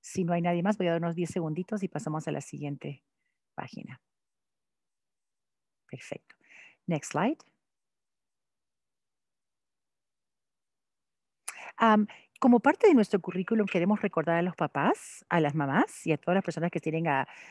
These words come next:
estudiantes a su cargo que tenemos una ética del uso de la internet y la ciudadanía digital.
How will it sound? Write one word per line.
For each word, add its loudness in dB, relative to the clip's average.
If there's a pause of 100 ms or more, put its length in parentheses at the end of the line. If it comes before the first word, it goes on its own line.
(140)
estudiantes 2
a 0
su -2
cargo 0 (320)
que 2
tenemos 2
una 6
ética -2
del -2
uso -4
de 2
la -2
internet -2
y -2
la 4
ciudadanía -2
digital. -6